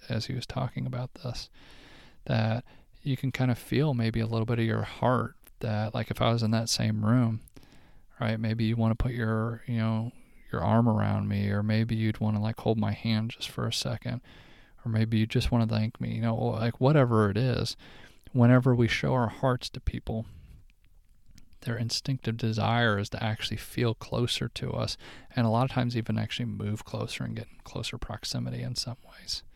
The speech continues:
right? And not necessarily in, like, a sexual way, just in, like, a closeness that where it almost feels like the space between us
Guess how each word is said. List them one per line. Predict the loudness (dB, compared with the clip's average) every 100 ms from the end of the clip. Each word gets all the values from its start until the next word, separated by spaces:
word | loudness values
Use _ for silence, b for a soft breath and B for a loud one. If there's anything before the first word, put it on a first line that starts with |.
| B B B B B B -4
right? | -2 0
And | 0
not | 2
necessarily | 4 2 0 0 0 0
in, | -2
like, | -6 -8
a | -6
sexual | -4 -4 -4 -4 -4
way, | -4 -4 B B B B -4
just | -2 0 -2
in, | 0
like, | 0 0
a | 0 -2 -4
closeness | -12 2 4 4 2 -2 -4 -4 -4
that | -6 -6
where | -6 -6 -6
it | -4
almost | -4 -2 -4
feels | -6 -4 -2 -2 -4
like | -10 -10 B B B -4
the | -2
space | -2 -2 -2 -2 -4
between | -6 -6 -2 4 4 4
us | 2 -2